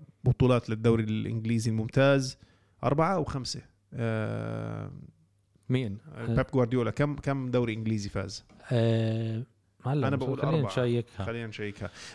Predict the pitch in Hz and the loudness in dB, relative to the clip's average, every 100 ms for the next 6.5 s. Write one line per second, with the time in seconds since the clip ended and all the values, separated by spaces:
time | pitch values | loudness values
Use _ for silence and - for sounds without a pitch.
0 | - 131 - 127 180 165 151 135 139 151 | 2 4 4 4 4 6 6 6 8 6
1 | 147 120 123 151 127 117 101 110 113 113 | 6 4 2 0 -6 -6 -4 0 0 2
2 | 117 113 110 98 101 - 123 117 113 110 | 0 0 -2 -6 -10 -8 -6 -4 -4 -4
3 | 104 110 107 113 - 127 120 123 143 139 | -4 -6 -4 -6 -6 -6 -4 -2 0 0
4 | 135 214 190 196 226 202 185 - 214 208 | 2 2 4 2 2 -2 -4 -2 -2 -2
5 | 202 202 208 202 208 - 185 156 160 160 | -2 0 2 4 2 2 0 0 0 0
6 | 151 147 139 143 | 0 0 -2 -4